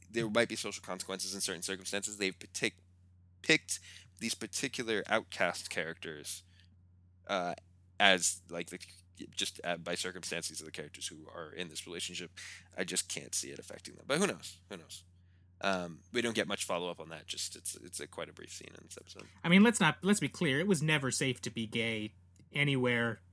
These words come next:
Speaker 2: in this time period <laughs> for any, in any way.
Speaker 1: Mm-hmm.
Speaker 2: And, you know,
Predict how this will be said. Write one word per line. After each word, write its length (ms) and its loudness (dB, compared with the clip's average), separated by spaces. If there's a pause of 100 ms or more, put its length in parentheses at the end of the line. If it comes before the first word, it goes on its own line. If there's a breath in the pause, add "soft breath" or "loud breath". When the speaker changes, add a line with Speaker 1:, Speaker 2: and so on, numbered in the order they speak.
Speaker 2:
in 160 2
this 140 2
time 260 2
period 440 2 (280 soft breath)
<laughs> 300 -12
for 140 4
any, 480 4
in 140 2
any 220 6
way. 320 4
Speaker 1:
Mm-hmm. 100 -4
Speaker 2:
And, 140 -2 (140)
you 140 -4
know, 240 -2